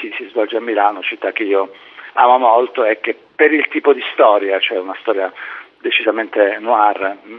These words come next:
metropolitana, era probabilmente la città più adatta in Italia. Eh, aspettavo da tempo di trovare un'opportunità di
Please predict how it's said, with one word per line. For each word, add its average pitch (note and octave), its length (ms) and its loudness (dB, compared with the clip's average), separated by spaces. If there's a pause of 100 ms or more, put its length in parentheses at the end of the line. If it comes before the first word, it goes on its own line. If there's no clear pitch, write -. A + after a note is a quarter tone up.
metropolitana, A2+ 800 0
era G2+ 140 0
probabilmente A#2 800 -4
la F#2+ 100 -2
città G2+ 460 -2 (380)
più B2+ 200 0
adatta B2 560 2
in A2+ 180 -4
Italia. G#2 560 -2 (480)
Eh, A#2 360 -2 (200)
aspettavo C#3 460 2
da C3+ 120 2
tempo A#2 340 -2
di A2 140 -10
trovare A2 360 0
un'opportunità G#2+ 640 -6
di G2+ 100 -6